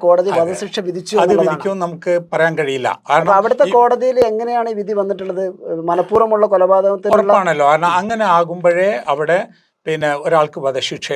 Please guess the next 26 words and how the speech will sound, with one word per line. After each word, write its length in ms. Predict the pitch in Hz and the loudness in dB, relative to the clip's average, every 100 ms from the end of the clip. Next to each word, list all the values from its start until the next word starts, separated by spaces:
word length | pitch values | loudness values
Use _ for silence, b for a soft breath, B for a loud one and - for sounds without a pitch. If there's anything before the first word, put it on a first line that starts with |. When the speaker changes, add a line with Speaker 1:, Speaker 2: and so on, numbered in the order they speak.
| 123 | -6
Speaker 2:
ഉണ്ടാവുള്ളൂ. 400 | 120 123 123 110 131 | 0 0 0 -2 -2
കാരണം 180 | 151 147 | -2 -6
ഇസ്ലാമിക 340 | 160 151 147 139 - | -6 -6 -6 -10 -8
ശരീഅത്ത് 400 | 127 127 123 160 139 | -6 -6 -6 -10 -4
ഖുറാൻ 220 | 135 147 135 | -2 -2 -4
ബേസ്ഡ് 320 | 123 - 123 | -6 -2 -2
ആണത്. 260 | 110 - 90 _ B B B 170 | -2 -8 -12 _ B B B 0
അത് 120 | 202 277 196 | 0 0 -2
ശരിയായിരുന്നോ 560 | 208 240 226 214 214 196 | 2 4 4 2 0 0
അല്ല 120 | 190 202 | 0 -2
എന്ന് 100 | 196 | 0
പറയാൻ 180 | 175 180 180 | -2 -4 -6
നമുക്ക് 220 | 160 175 160 | -10 -8 -4
കഴിയില്ല. 300 | 139 143 107 98 143 | -4 -4 -6 -6 0
കാരണം 220 | 170 185 180 | 0 0 -4
ഞാൻ 80 | 175 | -2
പറയാം, 200 | 151 123 | -2 -2
ഇപ്പം 120 | 160 190 | -2 0
Speaker 1:
കോട-, 180 | 202 180 | -2 -4
ആ. 40 | 165 143 160 | -12 -6 -2
Speaker 2:
ആ, 100 | 175 | 0
നമ്മുടെ 220 | 190 226 202 | 0 2 2
നാട്ടിൽ 240 | 180 - 185 | 0 -2 -4
തന്നെ 160 | 165 135 | -2 -2
പറയാം. 160 | 117 - | -2 -2
ഇപ്പം 140 | 165 | 0